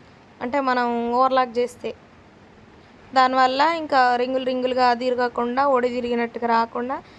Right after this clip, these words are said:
స్ట్రైట్గా వస్తుందన్నమాట. అదొకటి గుర్తుంచుకోండి.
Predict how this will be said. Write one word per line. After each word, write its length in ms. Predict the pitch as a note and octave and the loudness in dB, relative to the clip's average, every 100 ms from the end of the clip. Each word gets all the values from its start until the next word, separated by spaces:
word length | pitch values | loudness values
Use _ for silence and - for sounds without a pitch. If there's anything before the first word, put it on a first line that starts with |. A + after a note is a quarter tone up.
| - - | -20 -20
స్ట్రైట్గా 680 | - - C4+ C4 C4 C4 C#4 | -14 0 2 4 2 0 -2
వస్తుందన్నమాట. 760 | C4 - A#3+ A#3 A3+ A3 G#3+ D4+ G4+ - - - - - - | -2 -6 -6 -4 -2 -4 -6 -10 -12 -18 -20 -20 -20 -20 -4
అదొకటి 340 | A#3+ A#3+ C4 C4 | -2 0 -2 -6
గుర్తుంచుకోండి. 880 | A#3+ A#3+ C4 B3+ - A#3+ A#3+ C#4+ | -8 -8 -8 -8 -6 -4 -2 -4